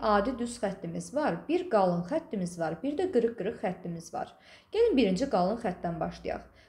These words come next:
Qalın xəttin hərəkətini izləsəm, qalın xətt saat əqrəbin istiqamətində bir doxsan və bir də doxsanın yarısı qədər, qırx beş dərəcə, ümumilikdə yüz otuz beş dərəcə dönüb bura gəlir. Yəni, qalın xəttin hərəkəti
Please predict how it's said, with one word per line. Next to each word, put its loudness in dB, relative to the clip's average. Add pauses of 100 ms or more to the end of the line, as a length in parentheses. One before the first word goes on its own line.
Qalın 4
xəttin -2
hərəkətini 0
izləsəm, -4 (300)
qalın 4
xətt 0
saat 0
əqrəbin 2
istiqamətində -2
bir 4
doxsan 0 (460)
və 6
bir 4
də 12 (180)
doxsanın 0
yarısı 2
qədər, 0
qırx -6
beş 0
dərəcə, 0 (320)
ümumilikdə 4
yüz 4
otuz 4
beş -2
dərəcə 2
dönüb 0
bura 4
gəlir. -4 (420)
Yəni, 6
qalın 8
xəttin -4
hərəkəti 0